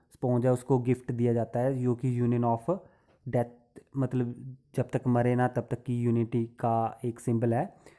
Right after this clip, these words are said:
तो कौन सी है वो? तो option B is the right answer, that is Euplectilla। नेक्स्ट सेकंड क्वेश्चन, "The human kidney is," तो, आ, जो ह्यूमन किडनी होती है वो मेटानेफ्रिक होती है, तो option A is the right answer।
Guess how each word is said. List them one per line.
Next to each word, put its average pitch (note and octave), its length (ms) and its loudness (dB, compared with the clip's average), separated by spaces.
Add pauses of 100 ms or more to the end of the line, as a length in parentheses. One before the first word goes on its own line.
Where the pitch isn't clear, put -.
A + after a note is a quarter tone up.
(220)
तो B2+ 60 -10
कौन B2+ 200 4
सी D3 220 2
है C#3 80 6
वो? E3 180 2
तो - 160 -10 (120)
option C3 300 0
B B2+ 200 2
is B2 140 -6
the C3 140 0
right A#2 220 2
answer, B2+ 340 0
that A#2 220 0
is C#3+ 200 -2 (300)
Euplectilla। B2+ 840 0 (1160)
नेक्स्ट - 480 -6 (640)
सेकंड C3 240 -2
क्वेश्चन, D#3+ 380 0 (220)
"The B2 160 -2
human C#3 320 4
kidney C#3+ 360 4 (140)
is," D3 240 2 (720)
तो, C3 500 2 (240)
आ, A#2+ 200 -10
जो C3 200 2 (220)
ह्यूमन C3+ 260 4
किडनी C#3+ 300 4
होती C3+ 180 0
है C3+ 60 4
वो C#3+ 260 4
मेटानेफ्रिक B2+ 840 0
होती C3 260 0
है, F3 100 0
तो B2+ 140 -10
option A#2+ 340 -4
A C3+ 180 0
is B2 120 -2
the C3+ 140 2 (120)
right A#2+ 260 -2
answer। D3+ 300 -2